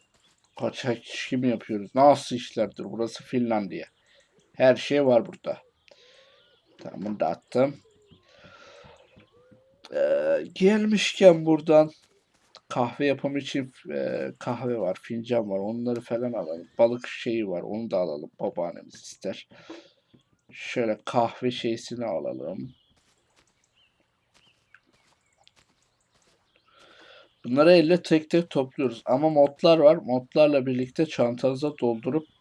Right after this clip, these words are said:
e, şey yapabiliyorsunuz. Haberiniz olsun. Çok çeşitli modlarımız var oyunda. İnşallah yapımcı bir gün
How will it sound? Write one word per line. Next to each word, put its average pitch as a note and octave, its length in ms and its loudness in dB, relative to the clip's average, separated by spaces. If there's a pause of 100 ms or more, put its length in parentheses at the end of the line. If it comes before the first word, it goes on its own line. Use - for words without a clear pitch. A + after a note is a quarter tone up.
(120)
e, F2 320 -2
şey B2+ 280 -4
yapabiliyorsunuz. A2 1120 -6
Haberiniz G#2+ 560 -8 (120)
olsun. G#2+ 460 -10 (840)
Çok B2 200 -16
çeşitli - 380 -6
modlarımız A2+ 640 -2
var - 500 -2 (1040)
oyunda. G#2 500 -2 (4000)
İnşallah A#2 520 2
yapımcı B2 540 -2
bir B2+ 80 2
gün A#2 260 -2